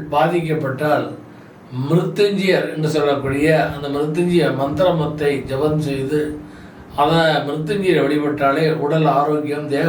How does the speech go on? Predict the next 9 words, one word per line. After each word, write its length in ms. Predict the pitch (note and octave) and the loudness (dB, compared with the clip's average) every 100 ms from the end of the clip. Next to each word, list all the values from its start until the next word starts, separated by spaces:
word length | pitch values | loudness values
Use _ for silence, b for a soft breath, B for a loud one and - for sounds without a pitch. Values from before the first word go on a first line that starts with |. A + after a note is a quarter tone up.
| D#3 | 2
ஆரோக்கியமும் 680 | C#3+ C3 B2 C3+ C#3 C#3+ C#3+ - B B B B - | 2 0 -4 -4 -4 -6 -8 -14 B B B B 0
ஆயுளும் 480 | C3 F3 D#3+ D#3+ D#3+ - | 2 4 2 0 -2 -4
அபிவிருத்தி 460 | C#3 D#3+ D#3 - | 0 2 4 2
அடையும். 400 | B2+ B2 A#2 - - B B B B - - | -2 -2 -4 -6 -12 B B B B -20 -6
மேலும் 260 | E3 G#3+ G3 | 0 2 2
இவருக்குரிய 580 | F3+ G3 F#3 F3+ F#3 D#3+ | 0 0 0 0 2 2
ரிஷிகளாக 680 | D#3 - B3+ A#3 F3 C#3 F3 E3 B2 - B B B - - | 0 -2 0 2 2 2 0 0 -2 -4 B B B -14 -4
சுகபிரம்ம 640 | F#3 G3 C4 - G3+ F#3 E3 | 0 2 2 2 -2 -2 0
மகரிஷியை 880 | D3+ D3+ D3 D3+ D#3+ C3+ - - | 2 2 0 0 2 2 0 -4